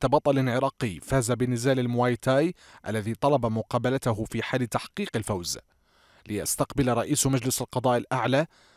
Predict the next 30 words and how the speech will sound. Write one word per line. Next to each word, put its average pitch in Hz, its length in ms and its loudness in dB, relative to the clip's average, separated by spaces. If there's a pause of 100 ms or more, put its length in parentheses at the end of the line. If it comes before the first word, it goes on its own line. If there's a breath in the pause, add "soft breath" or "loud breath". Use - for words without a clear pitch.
(180 soft breath)
الدكتور 131 440 2
فائق 151 320 2
زيدان 113 380 0 (300 loud breath)
وفد 123 340 0
الاتحاد 135 540 2
العراقي 123 520 0
المركزي 117 580 0
للمواي 131 440 2
تاي، 156 320 2
تاي 131 220 2
بوكسينج، 180 460 2 (420 soft breath)
الفائز 156 500 2
بخمسة 131 640 -2
ميداليات 113 680 0
في 131 100 0
بطولة 123 480 2
العالم 127 440 2 (240 soft breath)
للمتقدمين 143 1300 2
بالمواي 117 420 0
تاي 117 380 -2 (480 soft breath)
التي 80 240 -6
أقيمت 147 520 2
مؤخرا 139 480 2 (220 soft breath)
في 147 300 0
أبو 127 140 4
ظبي 131 320 4
بمشاركة 120 800 0
خمس 175 340 0
وثمانين 131 720 0
دولة، 95 320 0